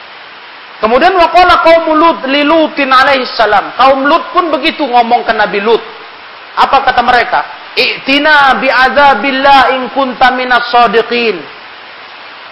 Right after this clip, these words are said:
"Datangkan kepada kami azab Allah kalau memang kau orang benar." Itu di surah Al-Ankabut ayat dua puluh sembilan. Wa qala qaumu Syuaib li Syuaibin alaihi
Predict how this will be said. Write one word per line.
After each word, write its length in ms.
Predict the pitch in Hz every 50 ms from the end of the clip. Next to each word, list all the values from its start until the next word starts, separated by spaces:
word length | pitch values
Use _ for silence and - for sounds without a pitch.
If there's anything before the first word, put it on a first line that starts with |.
| - - - - -
"Datangkan 560 | - 269 269 - 311 302 - 285 285 269 254
kepada 320 | 262 220 262 262 262 254 254
kami 240 | 269 262 254 254
azab 400 | 254 240 233 240 233 247 247 247 214 226
Allah 640 | 233 233 247 269 285 294 285 269 214 175 - - - -
kalau 160 | 226 226 220 220
memang 320 | 233 233 233 226 214 -
kau 240 | 220 220 208 208 214
orang 240 | 214 214 208 208 196
benar." 720 | 180 190 202 214 220 220 208 185 - - - - - - - - - - - - - - - - - - - - - - - - - - - - - - - - - - - - - -
Itu 240 | - 131 - 180 185
di 80 | 175
surah 320 | 165 - - 170 190 165 180
Al-Ankabut 640 | 180 185 180 180 190 180 180 226 262 247 - - 151
ayat 320 | 165 180 185 156 147 160
dua 240 | 190 202 180 - -
puluh 240 | 180 185 185 170 160
sembilan. 800 | - 180 170 156 170 165 156 156 151 139 123 117 - - - - - - - - - - - - - - 143
Wa 240 | 175 - 196 - -
qala 480 | 220 277 339 392 403 381 330 - -
qaumu 320 | 294 302 294 294 277 277 262
Syuaib 480 | 254 - 285 262 247 269 269 262 208
li 160 | 226 240 254
Syuaibin 640 | 226 - - 254 240 254 269 262 247 196 247 240 240
alaihi 400 | 220 233 240 247 240 240 233 214